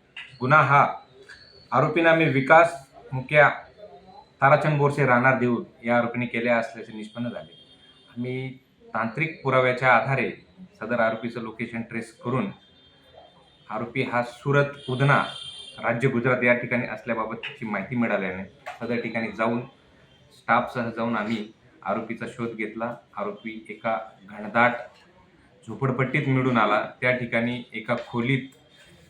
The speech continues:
त्या मुलीस त्याने, अ, बंद केलेले होते. सदर मुलीची सुटका केलेली आहे, तिला सुखरूप आईवडिलांच्या ताब्यात दिलेलं आहे. सदर गुन्ह्यात वाढीव कलम लावून आरोपीला आम्ही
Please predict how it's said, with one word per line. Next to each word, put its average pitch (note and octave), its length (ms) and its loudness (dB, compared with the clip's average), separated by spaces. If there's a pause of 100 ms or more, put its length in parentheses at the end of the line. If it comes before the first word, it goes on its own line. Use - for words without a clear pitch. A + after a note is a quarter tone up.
(120)
त्या B2 120 2
मुलीस B2 380 -2
त्याने, B2 420 -2 (300)
अ, G2+ 260 -4
बंद B2 300 0
केलेले A2+ 340 0
होते. F2+ 380 -6 (360)
सदर A#2+ 180 -6
मुलीची B2 600 -4 (120)
सुटका A#2 340 -4
केलेली G#2 360 -4
आहे, E2+ 180 -8 (1040)
तिला A#2+ 220 -2
सुखरूप C3 500 -6
आईवडिलांच्या A2+ 460 -2
ताब्यात G2+ 260 -4
दिलेलं G2+ 320 -6
आहे. F#2+ 200 -6
सदर A#2 400 -10
गुन्ह्यात A2 340 -6 (220)
वाढीव A2+ 240 -2
कलम A2 340 -6
लावून G2+ 280 -4 (200)
आरोपीला G2+ 400 -12
आम्ही G2+ 280 -8